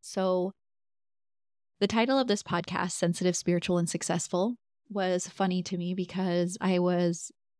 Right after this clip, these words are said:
going to name it something else, but then a friend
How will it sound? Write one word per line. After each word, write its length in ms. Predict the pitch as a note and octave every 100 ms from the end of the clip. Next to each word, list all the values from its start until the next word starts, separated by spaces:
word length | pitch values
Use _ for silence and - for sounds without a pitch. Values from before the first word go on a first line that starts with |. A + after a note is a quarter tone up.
| -
going 260 | G3 G3+ A#3+
to 100 | A3+
name 180 | F3+
it 120 | F3 -
something 320 | F3 E3 F3+
else, 240 | F3 G3
but 160 | - F3
then 140 | F3+
a 60 | E3+
friend 600 | - F#3 E3+ F3 F3+